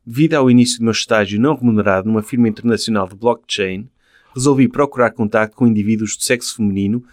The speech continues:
com o objetivo de explorar métodos alternativos de alívio de stress, pois tenciono reduzir os calos das mãos para os eventos de networking. <laughs> Não peço mulheres que partilhem comigo dos valores meritocráticos e judaico-cristãos ocidentais, pois apenas procuro sexo business casual.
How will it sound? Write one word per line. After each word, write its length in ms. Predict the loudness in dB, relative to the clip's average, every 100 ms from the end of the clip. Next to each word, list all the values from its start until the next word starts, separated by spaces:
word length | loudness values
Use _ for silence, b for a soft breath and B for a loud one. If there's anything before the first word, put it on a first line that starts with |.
| b b
com 80 | 0
o 40 |
objetivo 400 | 0 0 -2 -4
de 80 | -8
explorar 400 | -14 -4 0 2
métodos 300 | 2 0 0
alternativos 680 | -2 -2 -2 -2 -2 -6 0
de 80 | 0
alívio 280 | 2 0 -2
de 80 | -4
stress, 560 | -6 0 0 0 -8 b b b
pois 140 | -2
tenciono 420 | 0 0 2 0 0
reduzir 380 | -4 0 0
os 100 | 0
calos 360 | -2 0 0 0
das 180 | 0 0
mãos 240 | 0 -2
para 160 | -2 -4
os 140 | -2
eventos 300 | -2 -2 -4
de 100 | -2
networking. 500 | -4 -4 -12 -12 -18 _ _
<laughs> 100 | -20 -20 _ _ _ _ _ _ _ B B B B B B B -2
Não 140 | 0
peço 380 | 2 2 2 2
mulheres 340 | 4 4 4 2
que 60 |
partilhem 400 | -2 -2 2 0
comigo 300 | 2 4 4
dos 100 | 2
valores 320 | 0 2 4 4
meritocráticos 920 | 2 2 -2 -8 0 0 0 -10 -2
e 80 | -2
judaico-cristãos 1000 | 0 0 2 0 -2 -6 -6 -2 0 0
ocidentais, 760 | 0 2 0 0 -2 -2 -4 _ -2
pois 140 | 0
apenas 340 | 2 2 0 -2
procuro 380 | -2 0 0 0
sexo 400 | 2 0 0 0
business 400 | 2 2 0 -2
casual. 480 | -4 -4 -6 -18